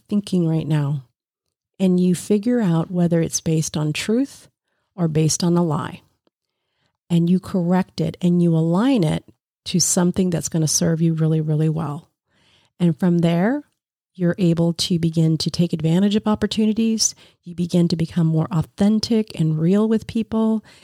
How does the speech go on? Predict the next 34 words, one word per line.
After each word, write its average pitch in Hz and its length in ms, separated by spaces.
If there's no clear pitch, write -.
Those 208 720
walls 170 640
start - 300
coming 214 400
down. 208 440
You're 190 220
more 180 220
approachable. 202 1000
And 208 120
you're 220 100
gonna 233 160
have 208 260
that - 240
confidence 208 920
that 175 180
others 220 400
need 226 460
to 185 100
see. 196 720
If 190 160
you 233 220
don't 330 160
have 240 220
confidence 196 600
in 180 80
what 170 180
you're 175 120
doing, 160 300
why 180 280
should 196 260
someone 175 300
else 165 200
have - 180
confidence 156 760